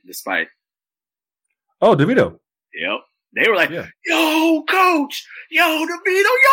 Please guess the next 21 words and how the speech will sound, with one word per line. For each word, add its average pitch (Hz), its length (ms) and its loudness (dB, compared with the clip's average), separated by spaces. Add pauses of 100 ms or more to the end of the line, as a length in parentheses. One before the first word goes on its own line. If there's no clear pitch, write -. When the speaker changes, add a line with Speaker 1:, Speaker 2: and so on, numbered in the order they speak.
Speaker 1:
he's 571 220 -2
here." 571 360 0
Oh, 254 100 -4
and 247 80 -4
they 240 80 4
were 226 60 2
like, 196 180 0
"Oh, 302 180 4
he's 415 140 0
from 262 220 -2
Atlanta 226 180 -2 (300)
too." 508 320 2
Like, - 220 -6 (360)
'cause 151 100 -4
you 170 60 -4
know 170 140 0
all 147 160 0
the, 135 180 -4 (300)
Speaker 2:
Right. 170 160 0
Speaker 1:
all 131 100 0
the 139 80 -2